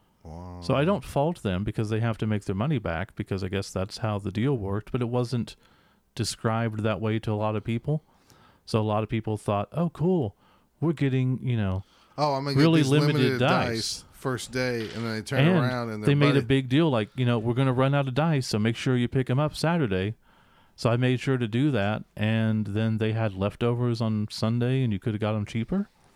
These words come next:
Speaker 2: Not only that, then the limited edition Liechtenstein dice that you only get for volunteering or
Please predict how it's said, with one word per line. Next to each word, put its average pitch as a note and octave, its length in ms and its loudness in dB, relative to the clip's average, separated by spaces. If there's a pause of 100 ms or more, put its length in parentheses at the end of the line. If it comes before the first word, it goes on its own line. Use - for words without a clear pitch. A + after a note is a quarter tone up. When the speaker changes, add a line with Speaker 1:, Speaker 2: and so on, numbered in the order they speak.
(680)
Speaker 2:
Not F2 260 -4
only C3 520 0
that, E2 360 -6 (680)
then A#2+ 460 0 (400)
the A#2+ 140 2
limited B2 400 2
edition A2 640 0 (200)
Liechtenstein C#3+ 600 0
dice C#3+ 380 0
that G#2 160 -4
you G#2+ 80 0
only G#2 160 2
get G2+ 260 -2 (180)
for F#2+ 400 -2
volunteering G#2 920 0
or F#2 300 -2